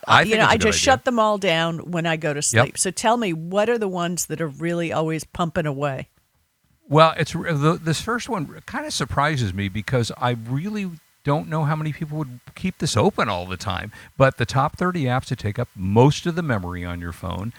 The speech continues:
Speaker 1: the first one is United Airlines. I, I, go figure that one, 'cause that one I just don't understand.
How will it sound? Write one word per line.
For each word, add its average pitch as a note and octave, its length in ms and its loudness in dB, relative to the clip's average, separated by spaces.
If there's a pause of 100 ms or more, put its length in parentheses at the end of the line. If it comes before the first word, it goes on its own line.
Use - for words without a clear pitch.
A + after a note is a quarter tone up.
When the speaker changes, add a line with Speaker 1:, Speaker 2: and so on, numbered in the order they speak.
(160)
Speaker 1:
the G#2 100 -2
first F3 320 2
one E3 140 -2
is A#2+ 140 -2
United G2+ 580 0
Airlines. - 680 -8 (220)
I, A#2+ 220 -6
I, B2+ 40 -8
go A#2 220 0
figure G#2 460 -4
that F2+ 180 -4
one, F#2 80 -10
'cause F#2 180 -4
that C#3 160 0
one B2 300 -4
I A2 100 -8
just G2+ 240 -6
don't G#2 200 0
understand. F#2 640 -6